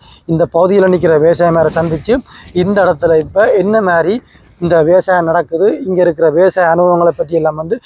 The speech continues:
கேட்டு அறிய போறோம். ஆஹ், நீங்கள் இந்த வீடியோ தொடர்ச்சியா பார்க்கறது மூலமா நிறைய விஷயங்களை அறிஞ்சு கொள்ள முடியும்.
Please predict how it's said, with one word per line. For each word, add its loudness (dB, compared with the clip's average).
கேட்டு 0
அறிய 0
போறோம். 0
ஆஹ், 2
நீங்கள் 2
இந்த 0
வீடியோ 0
தொடர்ச்சியா -2
பார்க்கறது -2
மூலமா 0
நிறைய -2
விஷயங்களை -2
அறிஞ்சு 0
கொள்ள 0
முடியும். -4